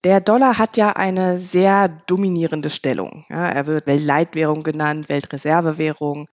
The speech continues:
Fakt ist, dass der Großteil der Finanzflüsse in Dollar abgewickelt wird. Circa achtzig Prozent des Welthandels wird in Dollar fakturiert, auch wenn die U S A gar nicht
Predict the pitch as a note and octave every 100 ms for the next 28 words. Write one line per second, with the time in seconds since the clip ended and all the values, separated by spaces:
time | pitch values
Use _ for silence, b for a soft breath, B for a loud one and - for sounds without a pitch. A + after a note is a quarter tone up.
0 | _ - - F3+ - - G3+ A3+ - -
1 | - D#3+ D#3+ E3+ - - - - C#3+ -
2 | - F3 B3 - - - D#3+ F3+ F#3 F#3
3 | - D3 C#3+ - D3+ A#3 - G3+ G#3 G3
4 | F#3+ E3+ E3+ F3 D#3+ E3 E3 E3 D#3+ -
5 | - - D#3+ D#3 D#3 - D#3 D3+ _ _
6 | - - G3 G3+ G3+ - - - - -
7 | F#3 - F3 - F3 F#3 - D3+ - D3
8 | F#3 - F3+ F#3 F#3 F3+ - D#3+ G3 -
9 | F3+ E3+ D#3+ E3+ E3+ - - D3+ D#3+ F#3
10 | G#3 - - D#3 - E3+ F3 - D#3 D#3
11 | - - D3+ D#3 D3 D3+ D3+ - -